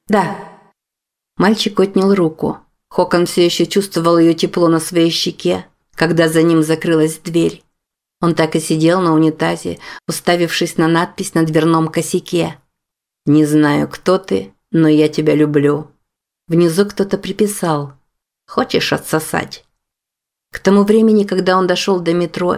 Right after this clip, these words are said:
и на последние деньги купил вечернюю газету – Тепло руки давно испарилось. Убийству было посвящено целых четыре страницы. Помимо прочего, там была размещена фотография лужайки,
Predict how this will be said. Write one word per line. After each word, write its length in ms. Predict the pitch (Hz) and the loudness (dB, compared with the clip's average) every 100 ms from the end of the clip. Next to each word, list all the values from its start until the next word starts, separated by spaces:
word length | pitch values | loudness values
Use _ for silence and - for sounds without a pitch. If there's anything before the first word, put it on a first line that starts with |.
| - | -2
и 40 | |
на 120 | 180 | -2
последние 540 | 165 160 175 170 170 160 | 0 0 0 2 2 2
деньги 360 | 160 170 160 156 | 2 0 2 0
купил 360 | 165 160 165 | -2 0 0
вечернюю 580 | 160 156 170 156 156 151 | 0 -2 0 2 2 2
газету – 680 | 156 156 156 175 - 175 - _ _ _ - | 2 0 0 -2 -2 -8 -10 _ _ _ -6
Тепло 320 | 202 196 214 | -4 2 2
руки 280 | 220 208 208 | 2 0 0
давно 340 | 196 185 180 | 0 0 -2
испарилось. 800 | 175 - 196 180 151 151 139 - _ _ _ _ _ _ _ _ _ - | -4 -4 -2 0 0 -2 -6 -20 _ _ _ _ _ _ _ _ _ -2
Убийству 500 | 165 180 170 - 165 | 0 2 -2 0 2
было 220 | 165 160 | 4 2
посвящено 640 | 156 151 165 - 160 165 | 0 -2 -4 0 2 2
целых 520 | 160 - 160 170 165 | -2 -2 -2 0 -4
четыре 420 | - 160 156 156 151 | -4 -4 0 0 0
страницы. 800 | - 160 160 156 151 - 160 - _ _ _ _ | -2 0 2 0 -2 -8 -10 -10 _ _ _ _
Помимо 380 | 170 196 196 196 | 2 4 4 0
прочего, 560 | 196 226 226 202 175 175 - - | 0 -2 0 -2 -2 -4 -16 -8
там 180 | - 196 | 0 2
была 220 | 190 190 | 2 0
размещена 580 | 185 180 175 - 180 185 | -2 0 -2 0 -2 -4
фотография 640 | 185 175 170 175 180 - 165 | -4 -4 -2 0 -2 2 2
лужайки, 800 | 160 160 165 185 190 - 190 | 2 2 0 -2 -4 -10 -10